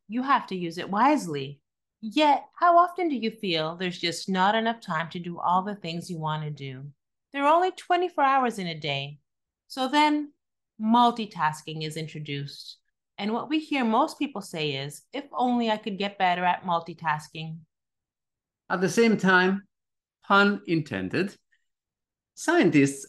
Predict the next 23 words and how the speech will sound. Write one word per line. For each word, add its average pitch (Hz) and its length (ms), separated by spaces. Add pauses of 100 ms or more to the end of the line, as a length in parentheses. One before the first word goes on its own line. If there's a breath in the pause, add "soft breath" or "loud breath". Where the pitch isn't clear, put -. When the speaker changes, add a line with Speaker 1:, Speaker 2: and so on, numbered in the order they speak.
Speaker 2:
are 170 200
debating 247 920
whether 247 400
or 185 120
not 160 280 (280)
time 226 320
exists 160 420
at 135 140
all, 165 360 (800)
with 147 220
theories 151 640
even 175 200
revolving 151 1000
around 139 460
the 135 100
idea 127 400
of 127 260
past, 185 580 (200)
present, 156 480 (240)
and 180 260
future 151 840
all 160 400
coexisting. 123 840